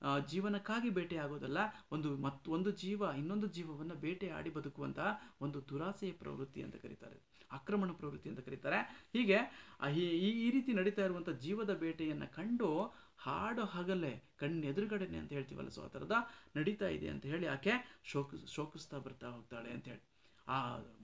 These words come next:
ಏನು, ಆ ಸುಂದರ ಭೂಮಿಯ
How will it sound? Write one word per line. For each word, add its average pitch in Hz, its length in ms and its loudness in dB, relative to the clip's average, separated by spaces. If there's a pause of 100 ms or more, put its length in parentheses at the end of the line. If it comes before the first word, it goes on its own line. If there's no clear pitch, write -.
(160)
ಏನು, 135 240 0 (360)
ಆ 127 200 0 (520)
ಸುಂದರ 165 440 0 (320)
ಭೂಮಿಯ 147 440 -2